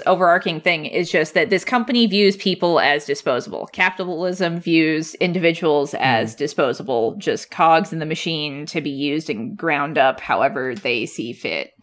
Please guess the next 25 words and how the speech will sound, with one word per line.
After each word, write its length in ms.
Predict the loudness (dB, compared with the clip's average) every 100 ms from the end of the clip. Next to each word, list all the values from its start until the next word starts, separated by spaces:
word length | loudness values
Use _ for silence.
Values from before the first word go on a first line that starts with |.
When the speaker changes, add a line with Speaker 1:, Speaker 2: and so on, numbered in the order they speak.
| _ _ -6
Speaker 1:
Um, 280 | -2 0 -2
Speaker 2:
Yeah. 160 | -4 -8 _ _ -2
Speaker 1:
and 180 | 0
that 160 | 0 0
is 240 | -2 -2
why 180 | 2 2
this 160 | 2 0
entire 560 | -2 0 2 4 2
thing 240 | 2 0 2
happened 500 | 2 2 2 -2 -2
in 120 | -2
the 80 | -2
first 320 | 4 4 4
place. 460 | 0 2 0 -6 -6
It's 220 | -4 -2
just 200 | -2 0
they 120 | 0
didn't 220 | 0 -4 -2
Speaker 2:
Mm. 40 |
Speaker 1:
care 140 | 2
about 240 | 4 4 2
the 80 | 0
crew. 400 | 4 6 6 4
They 420 | 4 2 0 -4
just 220 | -4 -4